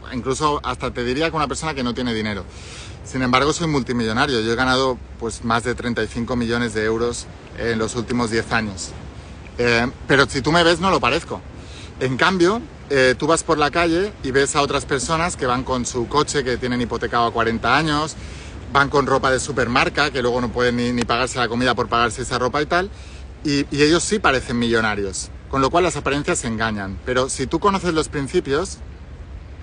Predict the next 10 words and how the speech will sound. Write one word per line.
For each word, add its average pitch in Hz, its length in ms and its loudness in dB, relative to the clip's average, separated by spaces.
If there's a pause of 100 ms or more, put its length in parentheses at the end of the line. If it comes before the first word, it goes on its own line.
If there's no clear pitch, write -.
(260)
te 143 80 2
vas 139 200 6
a - 20 2
dar 139 160 4
cuenta 135 300 2
de 127 100 2
que, 110 280 -2 (760)
pues 135 160 4
de 131 120 4
que, 113 640 4